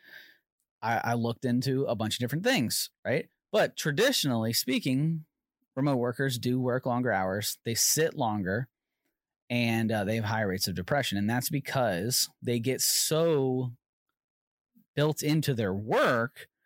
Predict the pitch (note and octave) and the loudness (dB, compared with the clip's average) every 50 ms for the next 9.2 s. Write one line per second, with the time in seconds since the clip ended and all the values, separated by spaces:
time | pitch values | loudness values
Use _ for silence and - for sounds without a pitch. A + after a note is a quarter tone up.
0 | _ - _ _ _ _ _ _ _ _ - C3+ C#3 C3 C3 A#2+ G#2+ G#2 C3 C3 | _ -20 _ _ _ _ _ _ _ _ -2 0 2 2 2 2 2 2 2 2
1 | C3 B2 A#2 A#2 B2+ C#3 C#3+ D3 D3 - - - - D3+ D3 C#3 - - C3 B2+ | 4 4 4 4 4 4 4 2 2 0 -4 -2 0 0 0 0 0 0 0 2
2 | B2 A2+ A2+ G#2+ F#2 - F3 A3 A3+ G3+ F3 D#3 - - - C3 B2+ A#2+ B2 A#2+ | 2 0 -2 -4 -2 -2 0 2 2 2 2 0 -2 0 2 2 2 2 0 0
3 | C3 B2 A#2+ A#2+ A#2 A2 A#2 B2+ B2+ B2+ - - D3 C3+ B2+ B2+ B2+ A#2+ G#2+ - | 0 2 2 2 2 2 2 2 0 0 0 0 0 2 2 0 0 -2 -2 -2
4 | - A#2+ A2+ A2 - B2+ A2+ A2+ G#2+ - A#2 A2 A2 G#2 G2+ G2 G#2+ G2 F#2+ F#2 | -2 0 0 0 0 0 0 0 0 0 -2 -2 0 -2 -2 0 0 0 2 2
5 | E2+ D#2+ D#2+ E2 F#2+ G2 F#2+ G#2+ A2 G#2 F#2 F#2 F2+ E2+ - - - F#2 - - | 0 0 -2 -4 -4 -4 -2 -2 -2 0 0 0 -2 -2 -4 -4 -4 -4 -4 -2
6 | G2+ F2+ E2 C#2 - - - - _ _ - _ _ _ _ _ _ _ _ _ | -2 -2 -2 -4 -4 -6 -10 -20 _ _ -20 _ _ _ _ _ _ _ _ _
7 | - - - - - - - _ _ _ _ _ _ _ _ _ _ _ _ _ | -20 -20 -20 -20 -20 -20 -20 _ _ _ _ _ _ _ _ _ _ _ _ _
8 | _ _ _ _ _ _ _ _ _ _ - - - E3 D#3+ D3+ D#3 E3+ D#3+ - | _ _ _ _ _ _ _ _ _ _ -8 -2 2 2 4 4 4 2 2 0
9 | - - - | -2 -2 -2